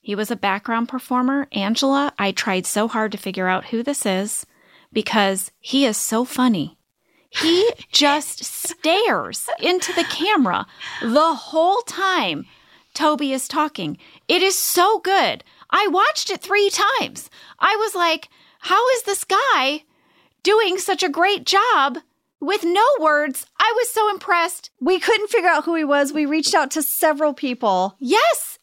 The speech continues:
Speaker 1: And I checked everywhere you can check. He is uncredited in the episode.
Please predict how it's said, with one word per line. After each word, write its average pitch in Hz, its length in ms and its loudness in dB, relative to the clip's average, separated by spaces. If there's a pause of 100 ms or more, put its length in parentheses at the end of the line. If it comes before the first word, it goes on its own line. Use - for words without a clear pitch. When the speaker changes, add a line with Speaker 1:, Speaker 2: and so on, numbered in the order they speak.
Speaker 1:
And 349 160 2
I 330 160 0
checked - 440 -4
everywhere 381 460 0
you 339 180 -2
can 269 200 -2
check. 330 360 0
He 285 140 -4
is 262 180 -4
uncredited 269 680 0
in 233 100 0
the 220 120 -2
episode. 226 640 0